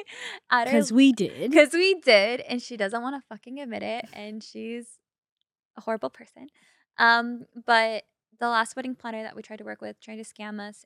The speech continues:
Speaker 1: and we fired her immediately, and, you know, now we're partnered with, like, a really great wedding planner, and it, it has been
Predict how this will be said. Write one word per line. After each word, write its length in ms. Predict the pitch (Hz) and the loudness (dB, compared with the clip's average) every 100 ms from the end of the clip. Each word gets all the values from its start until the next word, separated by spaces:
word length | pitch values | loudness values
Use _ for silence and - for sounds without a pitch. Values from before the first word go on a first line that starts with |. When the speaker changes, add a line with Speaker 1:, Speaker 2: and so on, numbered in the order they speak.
| _ | _
Speaker 1:
and 540 | 214 202 202 202 214 196 _ _ _ _ _ _ _ | -10 -8 -10 -10 -14 -16 _ _ _ _ _ _ _
we 100 | 233 | -2
fired 420 | 220 214 208 214 | 6 6 6 2
her 360 | 214 220 196 196 | -4 -8 -8 -8
immediately, 800 | - 214 208 214 - 208 202 - - | -10 -12 -12 -14 -14 -16 -18 -18 -14
and, 420 | 208 214 208 208 | -12 -12 -14 -14
you 80 | 220 | -14
know, 80 | 214 | -10
now 160 | 214 220 | -8 -8
we're 140 | 214 | -10
partnered 400 | - - - 226 | -12 -16 -16 -20
with, 140 | 233 | -20
like, 140 | - 240 | -20 -18
a 60 | |
really 240 | 226 226 226 | -14 -14 -12
great 240 | 226 226 - _ _ _ _ | -10 -10 -12 _ _ _ _
wedding 240 | 233 226 220 | 2 2 -2
planner, 500 | 226 220 208 208 - 220 | -10 -10 -10 -12 -14 -12
and 600 | 220 220 220 214 220 - _ _ _ _ _ _ _ _ | -10 -10 -12 -14 -14 -20 _ _ _ _ _ _ _ _
it, 120 | 160 - | -12 -2
it 140 | 254 | -2
has 300 | 254 262 254 | 0 -4 -6
been 480 | - 226 220 226 226 | -6 -4 -4 -8 -12